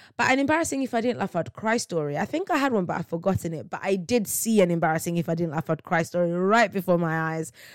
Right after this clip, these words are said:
at the gym. There was this guy, right? There was this guy who had just finished his workout and he was going to the toilets. <laughs>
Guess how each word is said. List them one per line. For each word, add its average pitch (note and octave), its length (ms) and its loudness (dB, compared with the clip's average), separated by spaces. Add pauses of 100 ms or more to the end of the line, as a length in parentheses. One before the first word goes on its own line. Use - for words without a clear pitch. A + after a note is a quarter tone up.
(260)
at G#3+ 200 6
the F3+ 160 2
gym. D#3 480 0 (600)
There A#3+ 200 6
was B3+ 160 8
this D4 180 2
guy, F3 580 2 (140)
right? E3+ 320 0
There G3 120 2
was G3 80 4
this A3+ 120 0
guy E3 460 -2
who F#3 100 0
had F#3 160 2
just - 220 -8
finished F3 300 -4
his E3 180 -6
workout E3 580 -2
and E3+ 140 -4
he E3+ 60 -2
was D#3 160 -4
going F3 260 0
to F3 100 -10
the D#3+ 100 -2
toilets. - 680 -8
<laughs> G#3 60 2